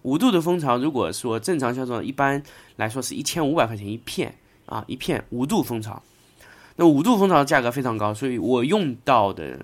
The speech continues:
不多。十度蜂巢我自己也有在用，那十度的蜂巢，十度的蜂巢会收得非常小啊，密度也做得非常漂亮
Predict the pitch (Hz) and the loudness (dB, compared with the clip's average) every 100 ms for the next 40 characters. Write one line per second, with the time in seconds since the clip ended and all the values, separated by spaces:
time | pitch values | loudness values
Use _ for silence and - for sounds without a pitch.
0 | - - 131 127 131 - _ _ _ _ | -14 -10 -4 -4 -6 -14 _ _ _ _
1 | _ _ - - - - - - 208 240 | _ _ -10 -10 -12 -14 -6 0 4 6
2 | 220 180 160 127 117 135 127 95 - 101 | 6 8 8 6 4 2 2 0 -2 -2
3 | 92 87 - 113 107 110 - 123 190 104 | -4 -10 -8 -4 -4 -4 -4 -2 0 0
4 | 107 104 101 - - 180 226 147 170 143 | -4 -10 -12 -12 -8 -2 0 0 0 0
5 | 135 139 160 131 131 131 131 - 98 - | -2 -2 -2 -2 -2 -4 -4 -8 -10 -12
6 | 92 - - - - - 147 120 123 101 | -16 -16 -20 -20 -16 -4 -2 -2 -4 -4
7 | 95 - 110 87 - 107 95 101 127 95 | -6 -6 -6 -6 -8 -8 -8 -8 -6 -6
8 | - | -8